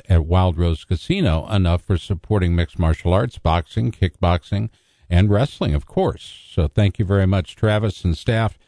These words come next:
You always make my stay there so very enjoyable. By the way, three great locations, Clinton, Iowa, Emmetsburg, Iowa, and, of course, Jefferson, Iowa. It's Wild Rose Casino Studios, back in the sport like no other.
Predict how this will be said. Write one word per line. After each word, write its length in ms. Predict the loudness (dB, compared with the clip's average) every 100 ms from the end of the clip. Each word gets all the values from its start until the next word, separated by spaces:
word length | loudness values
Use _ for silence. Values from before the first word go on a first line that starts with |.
| _ _ -2
You 80 | 0
always 240 | 0 0
make 180 | -2 0
my 120 | -2
stay 300 | 0 0 0
there 180 | 2 -2
so 320 | 0 0 0
very 480 | 0 0 2 0 -2
enjoyable. 580 | 0 2 2 0 0 -2
By 160 | 0 2
the 100 | 2
way, 120 | 0
three 260 | 0 -2
great 260 | 0 0 2
locations, 600 | -2 0 -2 0 -2 -2
Clinton, 460 | -2 -2 0 0 2
Iowa, 440 | 2 2 0 -2 -2
Emmetsburg, 540 | -2 -2 -2 -2 0
Iowa, 320 | 0 0 -2 -4 _ _ -4
and, 140 | 0 0
of 80 |
course, 420 | 2 0 0 -2 -14 -2
Jefferson, 680 | 0 2 0 -2 -2 -4 0
Iowa. 360 | 2 2 0
It's 200 | -6 -4
Wild 260 | -2 0 0
Rose 220 | 0 0
Casino 400 | -4 -2 0 0
Studios, 500 | 0 -2 0 0 -2
back 300 | -2 -2 -2
in 60 | -4
the 80 |
sport 320 | -2 -4 -4 -2
like 240 | -4 0
no 240 | 2 2
other. 340 | 0 -2 -2